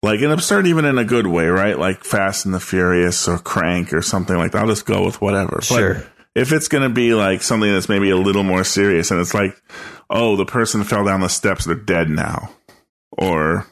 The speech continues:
Speaker 2: Or the
Speaker 1: you know,
Speaker 2: person fell
Speaker 1: they
Speaker 2: down the steps
Speaker 1: tripped.
Speaker 2: and they're not hurt at all.
Speaker 1: Right. Yeah. Well, it can work either way. But
Speaker 2: Right.
Speaker 1: usually it's about, like, how easy it is to, like, kill someone. It's like, "I'm gonna hit this person over the head with a rock. <clears throat> They're dead now."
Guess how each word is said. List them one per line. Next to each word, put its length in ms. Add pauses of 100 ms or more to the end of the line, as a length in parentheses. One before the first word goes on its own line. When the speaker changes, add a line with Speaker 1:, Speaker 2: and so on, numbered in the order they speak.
(120)
Speaker 2:
Or 200
the 120
Speaker 1:
you 120
know, 80
Speaker 2:
person 260
fell 200
Speaker 1:
they 60
Speaker 2:
down 120
the 80
steps 160 (180)
Speaker 1:
tripped. 40
Speaker 2:
and 120
they're 120
not 300
hurt 480
at 160
all. 520 (120)
Speaker 1:
Right. 320 (420)
Yeah. 380 (280)
Well, 200
it 60
can 160
work 180
either 260
way. 340
But 120
Speaker 2:
Right. 100
Speaker 1:
usually 200
it's 100
about, 200
like, 120
how 220
easy 340
it 80
is 160
to, 80
like, 180
kill 300
someone. 580 (560)
It's 160
like, 160
"I'm 140
gonna 160
hit 180
this 120
person 340
over 140
the 60
head 140
with 140
a 80
rock. 420 (140)
<clears throat> 60 (640)
They're 140
dead 360
now." 380